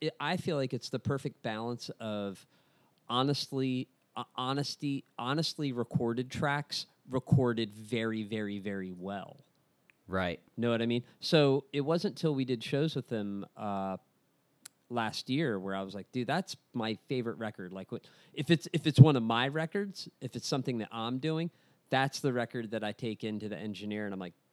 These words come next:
Speaker 1: "This is what I want it to sound like. This is what I'm going for." And for mix or whatever. And just the, the places where there's a mistake, you just picture in your head that they were just, like,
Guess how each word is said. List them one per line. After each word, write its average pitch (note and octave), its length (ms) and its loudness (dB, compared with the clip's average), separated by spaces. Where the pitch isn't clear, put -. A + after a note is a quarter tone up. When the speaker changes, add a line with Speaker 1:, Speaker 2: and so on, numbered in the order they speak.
Speaker 1:
"This B2 180 -2
is C3+ 180 0
what B2 160 0
I A2 60 0
want G#2 240 -2
it - 100 -10
to G2 60 -14
sound G#2 400 -6
like. - 200 -20
This A2+ 200 -6
is B2+ 140 -4
what A#2 120 -4
I'm G2+ 140 -4
going G2 320 -6
for." - 240 -14
And A#2 400 -2
for C#3 180 0
mix A2+ 520 -2
or G#2+ 200 -2
whatever. G#2+ 420 -2
And C3 160 0
just C#3 180 -2
the, C3 100 -4
the C3+ 80 -8
places F3 640 -2
where B2 280 2
there's A2 380 -2
a A2+ 80 -8
mistake, - 1040 -6
you D3+ 140 2
just D3 280 0
picture D#3+ 480 6
in C3 100 4
your A2+ 200 2
head B2+ 580 -2
that G#2+ 160 -8
they B2 140 -6
were A#2 160 -4
just, A2 220 -12
like, A2+ 140 -14